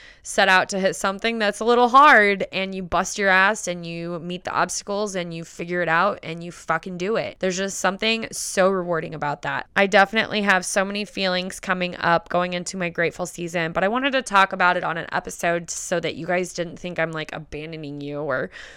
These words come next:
what was going on. I know I made a few posts about it and I had a few people message in just clarifying, like, and then I had one message in, "When can I, so when can I book my next session after September?" And I'm like, "January." <laughs> I appreciate you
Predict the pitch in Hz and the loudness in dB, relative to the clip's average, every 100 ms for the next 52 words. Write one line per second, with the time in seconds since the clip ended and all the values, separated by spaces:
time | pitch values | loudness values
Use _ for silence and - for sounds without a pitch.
0 | - 185 185 - 190 - 180 170 160 160 | -12 2 4 4 0 0 0 0 -2 0
1 | 156 175 - - 180 180 180 175 170 165 | -2 -4 -8 -4 0 4 2 2 0 0
2 | 180 - 175 - 185 170 165 165 165 - | -4 -2 -2 -2 2 4 4 4 2 0
3 | 160 160 160 160 165 170 - 165 160 156 | -4 -4 -2 -2 -2 -4 -8 -6 -6 -6
4 | 160 165 160 - 156 151 151 - 170 - | -4 -4 -4 -6 -6 -6 -6 -4 -2 -2
5 | 175 160 151 151 147 151 147 196 208 185 | 0 2 0 -4 -4 -4 -2 2 4 4
6 | 190 170 170 180 175 180 - 175 170 185 | 6 4 4 4 6 2 -2 0 0 -2
7 | 170 170 170 165 160 - 165 175 185 214 | -2 0 0 0 -4 -6 -4 -2 0 0
8 | 214 180 - 190 170 175 185 196 185 185 | 0 0 0 0 0 -2 -2 0 2 2
9 | 180 175 170 - - 185 - 180 165 - | 2 0 -2 -6 -2 0 0 -2 -4 -4
10 | 170 165 - 170 151 127 143 156 160 156 | -4 -4 -4 -4 -2 -2 -2 -4 -4 -4
11 | - _ - 285 269 160 135 - 202 - | -6 _ -4 -2 0 -2 -2 -4 -6 -2
12 | - - - 175 180 - 202 - 196 147 | 4 4 4 2 2 -2 -2 0 2 0
13 | 170 185 185 185 185 | 0 2 4 4 2